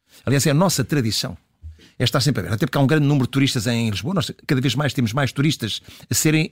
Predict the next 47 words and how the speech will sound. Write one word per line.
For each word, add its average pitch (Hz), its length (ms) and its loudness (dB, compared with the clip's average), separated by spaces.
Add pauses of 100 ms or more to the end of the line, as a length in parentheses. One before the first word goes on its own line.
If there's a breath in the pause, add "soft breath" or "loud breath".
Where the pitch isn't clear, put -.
internados 147 640 0 (340 soft breath)
com 151 160 0
situações 139 480 0
graves 151 220 0
traumáticas 135 640 -6 (440 soft breath)
e 135 80 2
que 147 180 0
há 123 80 4
uns 143 180 2
anos 147 160 2
atrás 147 300 0
queriam 127 240 0
todos - 300 -2
ser 143 180 0
drenados 131 380 -2
para 131 100 -2
os 113 60 -2
seus 120 100 -6
próprios 135 240 -6
países, 131 220 2
agora 131 180 2
não, 135 180 -2 (220 soft breath)
querem 156 180 2
ficar 143 280 0
em 147 100 2
Portugal, 143 240 0
que - 80 -4
é 120 40 -4
para 123 100 -2
serem 131 200 2
operados 143 460 0
cá, 117 220 -2 (500 loud breath)
e 139 40 6
as 127 60 2
companhias 147 380 2
de - 60 -2
seguros 160 260 2
só 180 180 2
os, - 240 0 (260 loud breath)
só 180 260 0
os, 147 120 0 (200)
só 180 180 2
os 156 100 2
transferem 160 520 2
depois 151 340 2
de 131 80 0
operados 127 420 -4